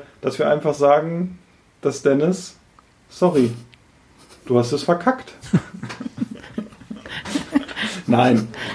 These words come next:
wir sind sehr stolz auf dich, dass du das Brot gebacken hast und es kann immer ein bisschen was passieren mit dem Mehl, dass das nicht so funktioniert, wie man es will. Das passiert uns auch. Wir haben vorhin auch schon eine hitzige Diskussion gehabt,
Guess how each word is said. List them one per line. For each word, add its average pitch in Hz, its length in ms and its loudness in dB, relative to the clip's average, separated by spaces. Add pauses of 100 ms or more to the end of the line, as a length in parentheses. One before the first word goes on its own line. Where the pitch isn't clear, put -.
(200)
wir 139 120 6
sind 170 180 4
sehr 185 120 6
stolz 180 300 4
auf 156 140 4
dich, 151 120 -2
dass 147 220 2
du 143 60 -2
das 139 180 2
Brot 147 240 0
gebacken 147 420 0
hast 156 220 2
und 131 200 2
es 123 140 -4
kann 131 140 2
immer 139 220 4
ein 131 100 2
bisschen 127 300 -2
was 120 140 0
passieren 131 420 0
mit 131 120 -4
dem 131 140 0
Mehl, 131 380 2
dass - 240 -10
das 120 220 -6
nicht 127 140 -2
so 127 380 0
funktioniert, 123 500 0
wie - 60 -4
man 123 140 2
es 117 120 -6
will. 135 100 4
Das 147 120 0
passiert 196 300 2
uns 190 200 0
auch. 190 300 2 (300)
Wir 143 120 4
haben 160 300 -2
vorhin 175 240 0
auch 160 100 4
schon 156 180 -4
eine 156 40 0
hitzige 165 320 0
Diskussion 156 520 -2
gehabt, 156 280 2